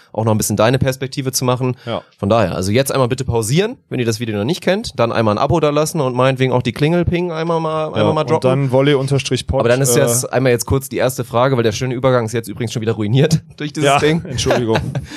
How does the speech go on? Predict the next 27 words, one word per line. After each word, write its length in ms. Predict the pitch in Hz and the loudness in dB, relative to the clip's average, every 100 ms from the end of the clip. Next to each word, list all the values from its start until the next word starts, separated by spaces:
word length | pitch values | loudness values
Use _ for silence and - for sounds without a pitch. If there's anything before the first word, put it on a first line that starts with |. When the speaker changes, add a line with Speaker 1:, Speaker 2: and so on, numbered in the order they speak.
| - - | -12 -8
Speaker 2:
Ich 80 | 147 | -6
hab's 160 | 147 | -6
verkackt. 340 | - 131 117 - | -8 -8 -6 -2
Speaker 1:
Aber 120 | 110 | 0
Speaker 2:
Ja, 40 | 110 | 0
ja. 40 | |
Speaker 1:
Svenny 200 | 101 139 | 0 2
meinte, 260 | 143 123 139 | 2 2 0
glaub 240 | 143 143 | 2 2
ich, 320 | 147 143 - _ - | 2 -2 -6 _ -8
so 200 | 104 120 | 0 2
als 280 | 107 107 - | 2 0 -2
potenzielles 640 | - 131 127 117 104 - | -2 0 0 0 0 -4
Highlight 420 | 98 117 117 113 - | 0 2 4 2 0
auf 160 | 110 | -2
die 80 | 104 | -2
nächste 280 | 101 110 110 | -2 -2 -2
Saison 240 | 104 104 | 0 2
wäre 120 | 98 | 2
dann 120 | 95 92 | 0 -2
schon 320 | - 170 196 | 0 2 2
vielleicht 300 | 175 151 - | 0 -2 -2
auch 80 | 143 | -2
so 100 | 143 | -2
ein 80 | 139 | 0
Continental 580 | 151 151 139 131 135 | -2 0 -2 0 0
Cup. 300 | 135 143 135 | 0 0 0